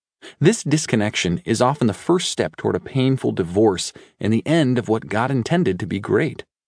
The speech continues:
We simply don't know what we are doing down here. But now men are starting to wake up to the Playboy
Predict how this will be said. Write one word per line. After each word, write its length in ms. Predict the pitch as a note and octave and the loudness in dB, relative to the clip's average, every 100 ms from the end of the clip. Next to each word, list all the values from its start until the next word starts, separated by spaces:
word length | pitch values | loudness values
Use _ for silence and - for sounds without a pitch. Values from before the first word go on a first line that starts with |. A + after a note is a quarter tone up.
| _ _ _ _ _ _ _ - - | _ _ _ _ _ _ _ -10 -4
We 120 | A#2+ | -2
simply 460 | - F3 F3+ F#3 | 0 0 2 0
don't 360 | F3+ A#2+ B2 - | 0 0 0 0
know 220 | G#2+ G2+ | 0 0
what 200 | F#2+ - | 0 -2
we 120 | A2 | -2
are 80 | F#2 | -2
doing 420 | E2+ G2 A2+ G2 | -4 0 2 2
down 220 | D#2+ D#2+ D#2+ | 0 -4 -6
here. 300 | D#2+ E2 _ _ _ _ _ _ _ _ _ - - | -8 -10 _ _ _ _ _ _ _ _ _ -20 -6
But 140 | - A#2 | -2 0
now 200 | D#3 G3+ | 2 2
men 300 | F#3 C3 C3 | 2 2 -2
are 160 | A#2 G#2 | -2 -4
starting 380 | - G#2+ A2 G#2 | -2 0 0 -2
to 100 | F#2+ | -4
wake 400 | E2+ F#2 A2 - | -2 0 0 0
up 240 | G#2 - | -4 -4
to 100 | - | -6
the 120 | G2 F#2 | -6 -4
Playboy 580 | - B2 B2+ A2 A2+ | 0 2 2 0 0